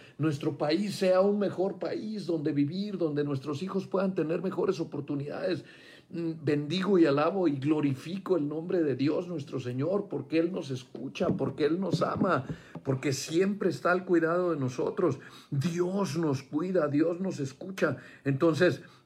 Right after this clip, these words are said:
todos los días busque a Dios,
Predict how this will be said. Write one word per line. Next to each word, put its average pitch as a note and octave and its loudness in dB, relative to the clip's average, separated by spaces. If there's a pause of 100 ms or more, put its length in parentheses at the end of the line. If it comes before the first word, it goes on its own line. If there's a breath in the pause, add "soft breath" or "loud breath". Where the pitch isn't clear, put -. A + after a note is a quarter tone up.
todos F3+ 8
los E3+ 4
días F#3 6 (880)
busque F#3+ 4
a D#3 4
Dios, F3 0